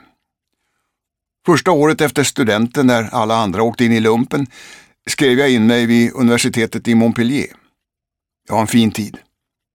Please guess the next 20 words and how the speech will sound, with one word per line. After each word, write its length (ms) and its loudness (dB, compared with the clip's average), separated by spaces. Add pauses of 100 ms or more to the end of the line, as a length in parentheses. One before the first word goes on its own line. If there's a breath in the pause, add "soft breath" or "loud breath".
(880 loud breath)
Tills 340 -2
jag 140 -2
kallades 440 0
till 160 -4
mönstring, 760 -4 (220 loud breath)
skulle 260 -4
man 160 0
väl 80 -6
säga 240 -2
på 120 -14
svenska. 480 -8 (1600)
Dumt 280 2
nog 320 0 (220)
svarade 440 0
jag 140 -2
sanningsenligt 960 -2
på 140 -4
alla 220 -4
frågor 460 -2
om 240 -2